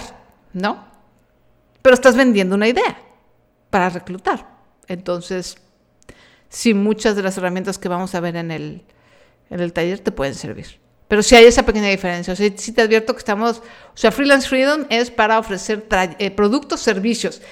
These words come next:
de lo que sea, ¿eh? Yo he tenido alumnos que son médicos, eh, ingenieros, artistas, eh, maestros de yoga,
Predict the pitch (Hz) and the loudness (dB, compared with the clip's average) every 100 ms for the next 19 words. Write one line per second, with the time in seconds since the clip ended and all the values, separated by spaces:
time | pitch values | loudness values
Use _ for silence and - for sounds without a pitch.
0 | - 220 233 226 220 214 - 277 240 196 | -6 6 8 8 2 -4 6 8 10 8
1 | 202 466 - - _ _ _ _ _ 202 | 6 2 -8 -20 _ _ _ _ _ 6
2 | 254 294 285 - - _ _ 233 233 269 | 8 8 6 -6 -20 _ _ -4 0 0
3 | 254 254 254 208 208 247 247 - - 202 | 2 2 0 0 0 0 -2 -4 -6 -8
4 | 185 - 196 202 240 294 285 392 440 - | -8 -10 -4 2 2 2 0 -4 -4 -10
5 | _ _ _ _ _ _ - 196 190 202 | _ _ _ _ _ _ -6 -4 -2 0
6 | 214 - 208 247 - 349 - - _ _ | -2 0 2 4 2 0 -4 -16 _ _
7 | _ _ _ _ 185 196 190 - 370 - | _ _ _ _ -4 -4 -6 -4 -2 -2
8 | - 196 480 - - _ _ _ _ _ | -6 -6 -6 -14 -20 _ _ _ _ _
9 | _ _ _ - _ 202 208 196 190 185 | _ _ _ -20 _ -4 -2 0 -2 -2
10 | 185 180 175 175 175 190 214 233 190 202 | -2 -4 -2 -4 -2 -2 -2 -2 0 4
11 | 247 220 339 | 4 2 -4